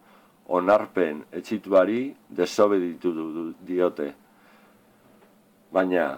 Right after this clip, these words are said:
obeditzaile ezin zintzoagoak ere badira, bidezkoa deritzotenari,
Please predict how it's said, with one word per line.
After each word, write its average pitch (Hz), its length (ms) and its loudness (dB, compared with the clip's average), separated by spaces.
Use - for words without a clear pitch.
obeditzaile 104 920 2
ezin 110 300 -2
zintzoagoak 101 920 4
ere 110 220 2
badira, 90 500 2
bidezkoa 104 1000 4
deritzotenari, 90 1040 0